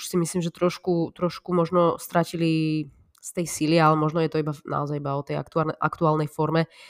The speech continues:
Stále sú akoby siedmi a, a držia si pekne tú pozíciu, takže čo pre klub, ako je Brighton, určite je veľký úspech.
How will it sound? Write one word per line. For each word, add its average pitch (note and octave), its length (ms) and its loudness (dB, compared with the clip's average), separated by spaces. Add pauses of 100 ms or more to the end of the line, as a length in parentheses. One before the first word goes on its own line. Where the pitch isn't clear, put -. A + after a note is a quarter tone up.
(280)
Stále D#3 260 6
sú C#3+ 540 2
akoby D3+ 220 -6
siedmi D3+ 520 4
a, D3 120 4 (160)
a - 160 0 (500)
držia D3+ 320 -2
si D#3+ 100 -6
pekne D3+ 460 0
tú D#3 80 -6
pozíciu, D#3+ 480 -2
takže D#3+ 320 2 (260)
čo F#3+ 160 0 (200)
pre - 160 2
klub, F3 240 2
ako E3 180 2
je D#3+ 80 4
Brighton, D3+ 320 2
určite D3 380 -4
je C#3+ 400 2
veľký D3+ 260 0
úspech. F3+ 380 2